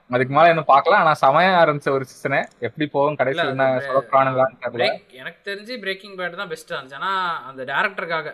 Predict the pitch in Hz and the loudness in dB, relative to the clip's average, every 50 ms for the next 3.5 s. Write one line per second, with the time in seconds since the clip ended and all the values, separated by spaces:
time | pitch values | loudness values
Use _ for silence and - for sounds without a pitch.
0 | - 127 131 - - - 175 170 170 160 170 170 165 160 160 156 156 151 147 151 | -14 -18 -20 -20 -18 -16 -14 -14 -14 -14 -16 -16 -18 -18 -20 -20 -18 -18 -18 -16
1 | 143 147 143 143 147 165 190 196 190 180 170 160 147 135 127 117 113 113 110 107 | -16 -16 -18 -18 -16 -12 -10 -10 -8 -8 -8 -8 -10 -10 -12 -14 -14 -16 -18 -18
2 | 110 110 113 113 117 113 110 113 120 170 185 220 226 214 214 _ _ _ _ _ | -20 -20 -18 -18 -18 -18 -18 -20 -18 -12 -8 -8 -8 -8 -10 _ _ _ _ _
3 | _ _ _ _ 113 117 110 _ - | _ _ _ _ -20 -20 -20 _ -20